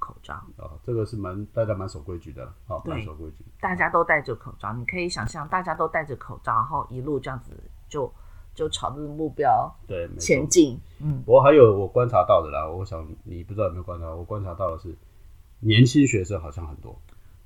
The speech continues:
Speaker 1: 对，年轻的孩子越来越多，
Speaker 2: 对。
Speaker 1: 而且是从那种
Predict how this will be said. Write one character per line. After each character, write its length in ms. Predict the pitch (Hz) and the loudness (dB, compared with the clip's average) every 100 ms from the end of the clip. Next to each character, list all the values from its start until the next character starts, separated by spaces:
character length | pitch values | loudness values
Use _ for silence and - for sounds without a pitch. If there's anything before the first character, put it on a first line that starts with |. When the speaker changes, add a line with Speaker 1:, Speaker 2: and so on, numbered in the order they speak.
| - | 10
Speaker 1:
对， 340 | 302 269 139 147 | 10 12 6 0
年 160 | 190 | -4
轻 180 | 214 285 | -2 6
的 100 | 254 | 6
孩 280 | 214 127 147 | 6 -2 -4
子 480 | 156 156 123 78 - | -4 0 0 0 6
越 160 | 226 | 8
来 140 | 196 147 | 8 8
越 180 | 151 127 | 6 4
多， 460 | 127 113 117 104 - | 6 4 2 -4 0
Speaker 2:
对。 80 | - | 4
Speaker 1:
而 60 | - | 6
且 200 | 254 190 | 8 6
是 440 | - 233 220 190 | 6 6 8 6
从 360 | - 175 156 170 | 2 2 2 2
那 120 | 196 | -4
种 480 | 185 143 107 95 | 0 0 0 -4